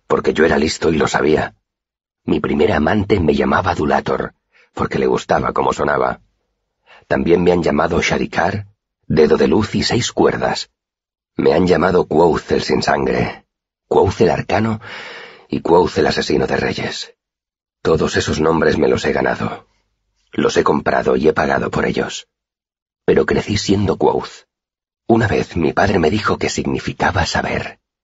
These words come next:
Me han llamado de muchas otras maneras, por supuesto. La mayoría eran nombres burdos, aunque muy pocos eran inmerecidos. He robado princesas a reyes agónicos. Incendié la ciudad de Trevon.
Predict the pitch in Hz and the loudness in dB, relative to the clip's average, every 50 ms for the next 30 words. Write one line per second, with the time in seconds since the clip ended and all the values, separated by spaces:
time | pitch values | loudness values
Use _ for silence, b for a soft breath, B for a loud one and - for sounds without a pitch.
0 | _ _ _ _ _ _ _ _ - - 85 85 90 92 87 80 80 90 90 85 | _ _ _ _ _ _ _ _ -4 0 2 2 4 4 2 2 2 0 0 0
1 | 78 76 67 76 78 71 71 - - 85 76 76 67 67 76 67 71 80 71 64 | 0 0 0 0 -2 -2 -2 -2 0 0 0 0 -2 -2 -2 -2 -2 -2 -2 -2
2 | - - - - 71 - - 80 - - 67 - - 71 - - - _ b b | -4 -6 -6 -6 -6 -6 -6 -6 -4 -4 -4 -4 -6 -10 -10 -10 -14 _ b b
3 | b b b b b b b b b b b b b b b b - 71 71 71 | b b b b b b b b b b b b b b b b -2 0 0 2
4 | 71 73 95 104 95 82 80 80 76 69 65 76 80 73 71 69 64 69 76 85 | 2 4 4 4 4 2 2 2 0 0 0 0 0 2 0 0 0 2 2 0
5 | - 64 60 - - - - _ _ _ _ _ _ _ _ - - - - - | 0 0 -2 -6 -8 -10 -16 _ _ _ _ _ _ _ _ -4 -2 -2 0 0
6 | 71 73 90 - - 82 76 - - 76 - 80 71 71 71 67 67 69 71 67 | 0 0 0 0 0 -2 0 0 -2 -2 -2 -2 -2 0 0 0 0 0 0 0
7 | 65 - - 71 65 62 57 - - - _ _ _ _ _ _ _ _ _ _ | -2 -2 -4 -4 -4 -4 -4 -6 -10 -14 _ _ _ _ _ _ _ _ _ _
8 | _ _ _ _ _ _ - - 82 78 76 69 78 76 80 76 - - 71 - | _ _ _ _ _ _ -4 -2 0 0 0 0 0 0 0 0 0 0 -2 -2
9 | - - 90 90 - - - - - 73 73 73 73 73 76 71 - 73 69 71 | 0 2 2 2 2 0 -2 -2 0 0 0 0 0 2 0 -2 0 0 0 0
10 | 64 67 67 - - 76 - - - _ _ _ _ _ _ _ _ _ - - | 0 0 -2 -4 -6 -8 -8 -10 -12 _ _ _ _ _ _ _ _ _ -4 -4
11 | 69 64 - 71 67 65 80 90 98 95 92 - - 85 - 85 87 85 82 85 | -2 0 0 -2 0 2 4 4 4 4 2 2 0 0 0 0 2 2 2 2
12 | - - 80 73 64 60 58 57 55 - - | 2 2 0 0 0 -2 -2 -4 -6 -6 -12